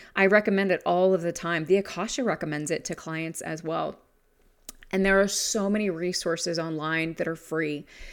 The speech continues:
And so, man, tapping for me is just one of those. All right, folks, these are my top ten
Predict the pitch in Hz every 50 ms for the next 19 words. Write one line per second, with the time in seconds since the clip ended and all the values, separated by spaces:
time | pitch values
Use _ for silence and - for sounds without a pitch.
0 | - - - - _ - 175 165 165 165 - - - - 175 160 160 160 160 156
1 | 151 151 151 160 165 180 - _ _ _ _ _ _ _ _ _ - 175 170 156
2 | 139 - - _ - - - 170 170 - 175 170 165 - - 156 156 151 147 -
3 | 190 226 - - 170 - - - - 156 156 - - - - 170 160 160 160 156
4 | 156 151 - 160 156 147 - - 175 - - - _ _ _ _ _ _ - -
5 | - - - - - - - - - _ _ _ _ _ _ _ _ _ _ _
6 | - 233 233 226 240 226 226 - 233 226 233 233 233 - - - - - - -
7 | - - - - - - - - 190 226 254 285 311 294 - - 214 214 208 185
8 | 185 185 185 190 190 - - - 180 180 180 - - - - - 160 160 160 156
9 | 160 160 160 160 160 165